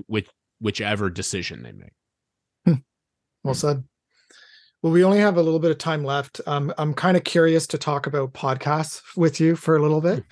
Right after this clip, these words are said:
Speaker 2: because you referenced in a post way, uh, sometime last year, I f-, I couldn't find where you wrote it down, but that you're interested in reflecting on podcasts more,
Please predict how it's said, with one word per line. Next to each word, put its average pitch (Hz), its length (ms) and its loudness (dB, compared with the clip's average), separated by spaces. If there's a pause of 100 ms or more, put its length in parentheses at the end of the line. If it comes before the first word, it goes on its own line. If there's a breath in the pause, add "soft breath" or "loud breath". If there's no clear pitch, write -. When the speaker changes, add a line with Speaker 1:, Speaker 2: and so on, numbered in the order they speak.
(300 loud breath)
Speaker 2:
because 139 800 -2
you 143 100 -4
referenced 143 480 -2
in 127 80 -6
a 117 280 -4 (540)
post - 440 -4
way, 135 200 2 (220)
uh, 127 240 -2
sometime 160 420 2
last 139 320 -2
year, 139 200 0
I 123 80 -2
f-, - 180 -8
I 135 140 -2 (100)
couldn't 175 220 2
find 143 320 2
where 135 160 0
you 131 120 -2
wrote 131 160 -2
it 120 120 -6
down, 127 240 -2
but 127 100 -4
that 151 140 2
you're 139 120 2
interested 175 400 0
in 131 120 -4
reflecting 127 480 -4
on 120 120 -2
podcasts 127 540 -6
more, 127 340 -2